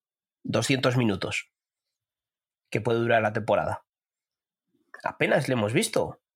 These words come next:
y queremos ver, mm, una serie de, de superhéroes, ¿no? Marvel nos presenta una serie de superhéroes. Querem-, yo quiero ver al superhéroe. Quiero ver esa estética que me presentan en el primer episodio al final, con ese Caballero Luna,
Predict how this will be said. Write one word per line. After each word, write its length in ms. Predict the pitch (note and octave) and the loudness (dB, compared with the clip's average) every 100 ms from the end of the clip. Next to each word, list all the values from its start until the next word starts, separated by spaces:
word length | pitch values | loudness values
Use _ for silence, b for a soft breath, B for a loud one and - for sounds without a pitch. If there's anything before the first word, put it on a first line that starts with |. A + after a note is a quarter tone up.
| - | -8
y 140 | - | -2
queremos 360 | C3 C3 D#3 D3 | 0 0 0 0
ver, 300 | F#3 A3+ - B B B B _ _ - | 0 0 -6 B B B B _ _ -4
mm, 240 | C3+ A#2+ - | 0 0 -2
una 180 | E3 E3 | 0 2
serie 360 | - A#2+ G#2 F#2 | 2 0 0 0
de, 680 | F#2 F2+ F2 E2 D#2 G#2 - _ _ | 0 0 0 -2 -2 -6 -10 _ _
de 180 | A#2+ B2+ | -2 0
superhéroes, 680 | G#2+ G#2 C#3+ - - - - - | 0 0 0 0 -4 -10 -14 -2
¿no? 220 | A2 C4 | -2 0
Marvel 300 | B2 B2+ E3 | 0 2 2
nos 120 | D3+ | 0
presenta 280 | C3+ G#2+ C#3+ | -2 -2 0
una 120 | F3+ | 0
serie 180 | C#3 D#3+ | 0 0
de 60 | A#2+ | 0
superhéroes. 520 | B2 G2+ D3 F#3 A2 | -2 0 2 0 0
Querem-, 260 | A2 A#2 - | -2 -2 -2
yo 260 | G#2+ E3 | 0 0
quiero 220 | E3+ C3 A2+ | 2 0 2
ver 140 | G#2 | 2
al 100 | G#2 | 0
superhéroe. 540 | G#2+ G2+ D#3 D#3+ E2+ B B B | 0 0 0 0 -2 B B B
Quiero 220 | - E3 D#3+ | -2 0 2
ver 140 | D3 | 0
esa 180 | C3 C3 | -2 -4
estética 440 | - C#3+ C3 B2 | -2 0 2 2
que 100 | A#2+ | 2
me 200 | A#2 A2+ | 0 0
presentan 420 | A#2 A2+ C#3+ C3+ | -2 -2 0 2
en 80 | B2+ | 2
el 120 | A#2+ | 0
primer 240 | A#2+ C3+ C#3+ | -2 0 0
episodio 480 | B2+ A#2 C#3 C3+ A#2 | 0 -2 0 2 0
al 80 | |
final, 520 | G#2 A2 A#2 C#3+ G2 - _ _ _ _ _ _ _ | 0 0 2 2 0 -8 _ _ _ _ _ _ _
con 220 | C3+ A#2 | 0 2
ese 200 | B2+ C3+ | 2 0
Caballero 400 | B2+ A2+ A#2+ A#2 | 2 2 2 0
Luna, 480 | A#2 C3 A#2 A#2 - | 0 2 2 2 -4